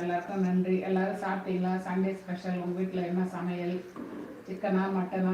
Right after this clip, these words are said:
மீனா, இறாவா, நண்டா, கருவாடா, இல்ல காரக்குழம்பா, முட்டை குழம்பா, இல்ல சைவமா? யார் யார் என்ன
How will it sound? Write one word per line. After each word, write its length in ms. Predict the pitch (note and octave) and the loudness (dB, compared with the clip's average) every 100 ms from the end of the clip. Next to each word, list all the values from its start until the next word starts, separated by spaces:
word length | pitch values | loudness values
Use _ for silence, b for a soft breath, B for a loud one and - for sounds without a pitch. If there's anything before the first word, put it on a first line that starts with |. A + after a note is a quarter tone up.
| F#3 | 6
மீனா, 340 | F#3 F#3+ F#3 F#3 F#3+ F3+ | 4 4 4 4 2 2
இறாவா, 380 | F#3 G#3 F#3+ A#3 A#3+ | 2 2 6 6 6
நண்டா, 320 | F#3+ A3+ G#3 F#3+ - | 6 4 4 2 2
கருவாடா, 460 | F3+ F#3+ G#3 F3+ F#3 | 2 4 4 4 2
இல்ல 100 | F#3+ - | 2 0
காரக்குழம்பா, 560 | F#3 G#3 G#3 F3+ E3+ F#3 | 0 0 2 2 4 2
முட்டை 200 | F#3 - F#3 | 2 -2 -2
குழம்பா, 340 | F3 F3 E3 F3 F3+ - B B B B - | 0 0 0 0 -2 -6 B B B B -4
இல்ல 120 | F#3 F#3 | -2 0
சைவமா? 480 | F#3 G#3 G#3 F#3 F3+ F#3 - - - - - - - - - F#3+ | 2 4 4 4 2 0 -2 -8 -18 -20 -20 -20 -20 -20 -12 -4
யார் 200 | G3 G#3+ | 0 4
யார் 120 | G#3 | 6
என்ன 100 | F#3+ | 4